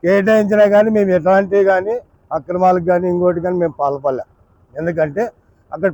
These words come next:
పేద ప్రజలకి, అమ్మాలీలకి ఇచ్చినారు కాబట్టి మేము ఎక్కడే కానీ పా-, పాల్పడకుండా మాకు ఆ రోజు గవర్నమెంట్ ఇచ్చిండే పద్ధతి ప్రకారం ఇండ్లు కట్టుకున్నాం.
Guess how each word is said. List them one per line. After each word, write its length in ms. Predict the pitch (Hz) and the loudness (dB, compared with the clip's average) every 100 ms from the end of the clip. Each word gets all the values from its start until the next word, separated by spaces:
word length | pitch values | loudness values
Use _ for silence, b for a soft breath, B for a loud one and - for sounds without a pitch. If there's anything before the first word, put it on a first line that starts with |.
| 160 | -2
పేద 140 | 170 | -2
ప్రజలకి, 520 | 170 190 190 185 170 | 0 2 2 0 0
అమ్మాలీలకి 520 | 175 151 175 185 165 | -2 2 2 2 -2
ఇచ్చినారు 320 | 165 160 165 151 | -6 -4 -2 0
కాబట్టి 460 | 120 117 160 220 - _ _ _ | -2 -4 -6 -6 -8 _ _ _
మేము 160 | 160 180 | -4 0
ఎక్కడే 440 | 165 - 196 202 | -2 0 2 4
కానీ 260 | 196 190 214 | 4 2 2
పా-, 300 | 185 180 165 - | -4 -2 -2 0
పాల్పడకుండా 800 | 165 180 175 185 160 143 147 196 - _ _ _ _ 139 | 0 0 0 -2 -2 -6 -4 -4 -6 _ _ _ _ -2
మాకు 260 | 170 175 | 0 2
ఆ 100 | 175 | 2
రోజు 240 | 175 214 214 | 2 2 4
గవర్నమెంట్ 520 | 196 202 208 220 196 | 4 4 4 0 -2
ఇచ్చిండే 400 | 190 208 208 196 - _ _ | -8 -6 -4 -4 -8 _ _
పద్ధతి 260 | 160 208 202 | -2 -2 0
ప్రకారం 440 | 196 185 196 208 | 0 2 0 0
ఇండ్లు 160 | 196 214 | -2 0
కట్టుకున్నాం. 400 | 185 156 170 | -2 -2 -6